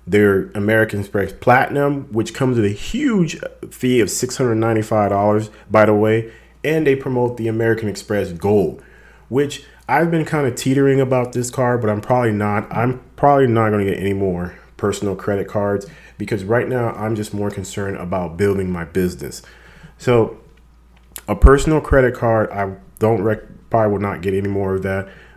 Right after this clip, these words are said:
But the reason is, is that the American Express Gold, that one there, there's a two hundred off, two hundred fifty dollar annual fee. But with this Blue Cash Preferred card, the annual fee is ninety-five dollars,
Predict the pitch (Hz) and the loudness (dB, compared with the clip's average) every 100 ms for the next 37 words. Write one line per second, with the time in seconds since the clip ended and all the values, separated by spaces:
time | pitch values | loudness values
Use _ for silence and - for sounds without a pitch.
0 | - 110 92 113 131 139 139 131 123 113 | -2 0 2 2 2 0 2 4 2 0
1 | 101 98 98 95 95 104 117 127 123 113 | -4 -2 -2 -4 -2 0 2 0 0 -6
2 | - 107 98 92 110 117 120 - - - | -4 -4 -2 2 4 4 2 -6 -20 -20
3 | - - 101 123 131 135 117 117 120 110 | -20 -4 2 2 2 2 4 4 4 4
4 | 110 104 - 165 160 147 120 107 107 107 | 2 0 2 4 6 4 4 4 2 -2
5 | - - - 139 139 123 120 131 120 113 | -14 -18 -4 0 2 0 0 0 2 2
6 | 107 - 113 110 101 92 120 117 85 - | 0 0 0 2 0 -2 -2 -2 -2 -8
7 | - - - - 113 110 110 147 - 131 | -20 -20 -18 2 2 4 2 0 0 -2
8 | 135 - 139 127 117 - 160 160 139 123 | -2 0 0 0 -4 0 0 2 0 0
9 | 107 110 123 117 101 110 107 123 120 123 | 0 0 0 -2 -2 0 2 2 4 2
10 | 120 113 117 107 101 107 113 117 | 4 2 2 4 6 6 4 2